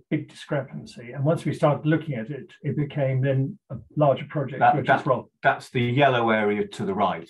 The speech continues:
Speaker 2: to the east.
Speaker 1: Yeah. Um, and so then we moved on to Study Area two. Then we were gonna move on to three and four.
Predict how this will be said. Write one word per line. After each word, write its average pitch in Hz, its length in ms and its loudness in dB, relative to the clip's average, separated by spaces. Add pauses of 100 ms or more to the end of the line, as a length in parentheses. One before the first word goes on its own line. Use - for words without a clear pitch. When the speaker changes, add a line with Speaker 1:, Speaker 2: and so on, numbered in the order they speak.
Speaker 2:
to 90 100 -14
the 95 100 -4
east. 76 460 -6
Speaker 1:
Yeah. - 160 -6 (560)
Um, 135 320 6
and 151 100 -2
so 156 160 0
then 196 160 4
we 202 80 6
moved 180 260 6
on 151 120 2
to - 40 -6
Study 185 220 0
Area 147 340 0
two. 208 560 0 (540)
Then 185 220 0
we 196 80 0
were 156 60 -4
gonna 160 120 0
move 156 160 0
on 151 140 -2
to - 60 -12
three 151 200 -6
and 135 80 -8
four. 151 320 -4